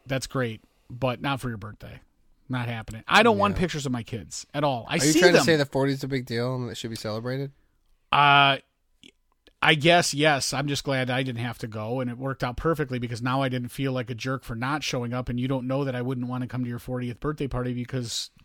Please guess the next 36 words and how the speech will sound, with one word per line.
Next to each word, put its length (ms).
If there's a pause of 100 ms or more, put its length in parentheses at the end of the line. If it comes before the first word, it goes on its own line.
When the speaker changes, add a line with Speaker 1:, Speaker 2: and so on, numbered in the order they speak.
(160)
Speaker 2:
I 80
was 200
Speaker 1:
covid. 40
Speaker 2:
told 300
that 80
you 160
were 80
invited, 640
and 140
you 80
said 240
no 160
for 160
safety 400
reasons. 460 (260)
<laughs> 100 (420)
Speaker 1:
Okay. 360 (640)
But, 320 (360)
uh, 520
so 340 (720)
my 200
point 360
being, 320 (120)
Speaker 2:
<laughs> 100
Speaker 1:
I'm 160
telling 400
you, 240
for 160
my 200
Speaker 2:
<laughs> 40
Speaker 1:
birthday, 340
Speaker 2:
Sorry. 160
Speaker 1:
I 40
don't 180
want 180 (300)
anything 1600